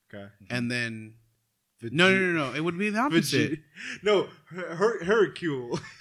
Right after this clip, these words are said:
Speaker 2: <laughs>
Speaker 1: No, dude. Make, okay, do Fight Club, but have it be Majin Buu, Fat Buu, and gr-, the evil Buu, the gray Buu,
Speaker 2: With
Speaker 1: as
Speaker 2: with his,
Speaker 1: Tyler.
Speaker 2: as the
Speaker 1: Yeah.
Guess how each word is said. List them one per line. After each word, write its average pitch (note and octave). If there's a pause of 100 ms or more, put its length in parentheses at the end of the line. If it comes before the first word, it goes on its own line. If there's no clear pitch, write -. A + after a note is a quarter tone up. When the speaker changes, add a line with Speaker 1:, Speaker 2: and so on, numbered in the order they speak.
(1000)
Speaker 2:
<laughs> D#4 (420)
Speaker 1:
No, A#3+
dude. B3+ (180)
Make, G3
okay, F3
do D3
Fight F#3+
Club, C3+ (240)
but C#3
have D#3
it F3
be D#3
Majin C3+
Buu, C3 (120)
Fat B2+
Buu, F#3+ (280)
and B2 (380)
gr-, B2+
the A#2+
evil D3+
Buu, A#2
the A2+
gray B2+
Buu, A2
Speaker 2:
With B2+
Speaker 1:
as D3+
Speaker 2:
with C#3
his, C3
Speaker 1:
Tyler. B2+
Speaker 2:
as B2+
the B2 (420)
Speaker 1:
Yeah. F#3+